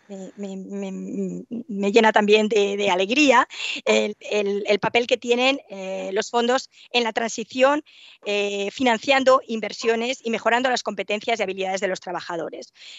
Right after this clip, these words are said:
Mencionar, en primer lugar, el Fondo de la Recuperación y la Resiliencia por su volumen, porque está dotado de más de setecientos mil millones de euros, y la mitad de ello va en subvenciones, es decir,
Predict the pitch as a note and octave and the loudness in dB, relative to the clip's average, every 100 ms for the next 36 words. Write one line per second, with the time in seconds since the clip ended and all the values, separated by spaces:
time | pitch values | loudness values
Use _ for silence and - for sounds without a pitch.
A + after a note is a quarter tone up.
0 | - A#3 A#3+ C4 D#4+ E4 - C4 C4 B3+ | 0 2 4 4 4 2 -2 -2 0 2
1 | C4 A#3+ G3 C4+ C4+ C4 G#3+ G#3 G3 F#3+ | 2 2 0 0 2 4 2 0 -4 -6
2 | F#3+ F3+ A#3+ C4+ G3+ F#3 - F3+ B3 B3+ | -6 -4 -2 0 0 -2 -6 -4 -2 -2
3 | G#3+ A3 - _ - D4+ C#4+ G#3+ A3+ C#4+ | -6 -10 -12 _ -4 -4 -2 0 0 0
4 | G3 A3 _ - - A3 A3+ - C#4+ C#4+ | -2 -6 _ -10 0 0 2 4 4 6
5 | C4+ C4+ A#3 B3+ B3+ G#3 G3 G#3+ F#3+ - | 4 4 2 -2 -4 -6 -4 -4 -4 -4
6 | G3+ F#3+ F#3+ B3+ F4+ F#4 _ A#3 A3+ A3+ | -6 -2 0 2 2 0 _ -4 2 2
7 | B3 B3+ - - G#3 E3 D#3+ D#3+ - _ | 2 0 -4 -6 -6 -6 -10 -12 -14 _
8 | - - - C4 B3 A3+ C#4 C4+ A#3 A3+ | -20 -20 -2 2 2 4 4 4 2 2
9 | D4 _ _ _ A3+ A3+ A#3+ A#3+ F#3+ - | 0 _ _ _ 0 0 0 -4 -6 -4
10 | G3 E3 E3+ G3 G#3 - F#3 | -6 -6 -8 -10 -10 -8 -10